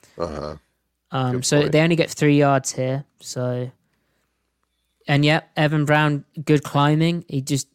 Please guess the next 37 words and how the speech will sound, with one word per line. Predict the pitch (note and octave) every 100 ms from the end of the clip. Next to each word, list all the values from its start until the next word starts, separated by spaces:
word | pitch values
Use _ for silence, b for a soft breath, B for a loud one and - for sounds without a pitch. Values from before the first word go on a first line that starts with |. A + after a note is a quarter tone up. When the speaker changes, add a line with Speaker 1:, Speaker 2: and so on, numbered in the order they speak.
| _ _ _ -
Speaker 2:
unfortunately, | C#3 D3 D3 C#3+
Haynes | C3 C#3 B2+
wasn't | C3 C#3
able | C3+ B2+
to | C#3
fully | - C3
secure | - C#3 C#3+ C3
that. | B2+ B2+ _ _
Uh, | C3 B2 B2 B2 B2+ _ _
Geno | C#3 C3
gets | C3+ -
three | - C#3
yards. | C3 D#3 G3 - - _ b b b b b b b b b
Speaker 1:
So | - G#3 G#3+
it | C#3+
Speaker 2:
So | F#2
Speaker 1:
sets | -
up, | F2+ -
uh, | F2+ F2
third | - F2+ F2
and | E2+
seven, | - F#2+ G2 G2
third | F#2 F2+
and | F2
eight. | F2
Speaker 2:
Yes, | D3 C3 -
third | D#3+ D#3
and | D3
seven, | - - C3 C#3+
I | A#2
think. | _ B2 A#2+
I | A#2
think | C3+
the | B2+
clock's | - C3+ - -
wrong. | C3+ C#3+ C#3 _ _ _ _
Uh, | - C#3 C#3 C#3